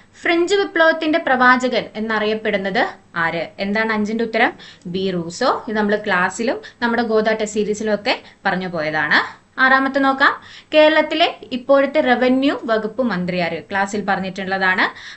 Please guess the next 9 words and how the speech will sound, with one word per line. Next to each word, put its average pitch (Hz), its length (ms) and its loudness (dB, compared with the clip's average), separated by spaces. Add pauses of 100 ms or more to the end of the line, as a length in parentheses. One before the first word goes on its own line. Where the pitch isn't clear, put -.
ആറിന്റെ 214 320 4
ആൻസർ 208 260 0
എന്താണ്? 202 340 2 (420)
ഡി 170 220 -4
ആണ് 156 180 -4
കേട്ടോ, 226 320 -4 (460)
കെ 190 120 2
രാജൻ. 165 380 -2 (440)
ഏഴ്, 339 360 4